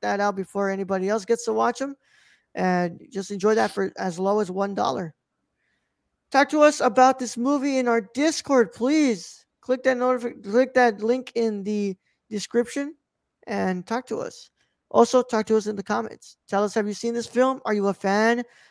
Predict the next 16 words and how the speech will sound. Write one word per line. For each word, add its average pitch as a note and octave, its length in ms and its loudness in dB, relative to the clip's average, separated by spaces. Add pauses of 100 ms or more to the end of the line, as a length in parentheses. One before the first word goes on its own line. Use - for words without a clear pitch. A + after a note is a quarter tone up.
(120)
of G#3 160 4
Pedro G#3 220 4
Almodovar? A3 720 4 (100)
What A#3 280 0
movie D#4 220 -2
do A#3+ 100 -6
you C4 120 0
want C4 160 0
us B3 80 -4
to A#3 80 -8
talk A#3+ 200 -2
about A3+ 240 0
next A3+ 340 0
from G3+ 160 -10
Pedro G3 360 -2
Almodovar? F#3+ 540 -4